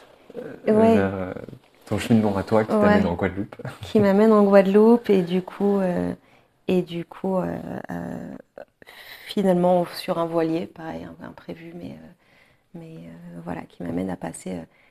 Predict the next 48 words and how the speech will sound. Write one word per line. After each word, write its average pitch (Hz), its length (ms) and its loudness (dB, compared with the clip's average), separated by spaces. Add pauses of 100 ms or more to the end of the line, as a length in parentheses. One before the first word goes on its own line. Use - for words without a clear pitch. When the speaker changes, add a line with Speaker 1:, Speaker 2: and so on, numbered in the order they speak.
Speaker 2:
quelques 196 240 -2
mois 202 180 0
sur 196 200 -10
un 175 80 -4
voilier, 170 580 -4
euh, 165 140 -6 (360)
dans 185 100 -4
toutes - 180 -20
les 196 100 -2
petites 180 280 -8
îles 185 160 -4
des 180 180 -2
Antilles, 175 520 -6
euh, 165 220 -16
dans 165 100 -16
toutes - 200 -20
les, 170 240 -10 (100)
toutes - 140 -20
les 190 60 -10
Caraïbes 175 380 -10
en 180 60 -14
fait, - 300 -16
euh, - 40 -18 (180)
enfin - 120 -20
pas - 100 -16
toutes, - 240 -20 (240)
mais - 60 -20 (180)
toutes - 120 -12
les 214 80 2
petites 190 260 -10
îles 185 100 -10
des 185 200 -6
Antilles, 180 360 -8
Speaker 1:
Mhm. 196 240 -4 (280)
Speaker 2:
euh, 175 240 -6
jusqu'aux 170 380 -8
Grenadines, 170 600 -2 (840)
donc - 200 -12
magnifique. 185 600 -6 (380)
Et 180 60 -10
en 170 60 -12
fait, 247 220 8
j'ai 190 140 0
une 190 180 4
idée 220 260 6
quand 196 180 -2
même, 190 220 2
euh, 170 520 -6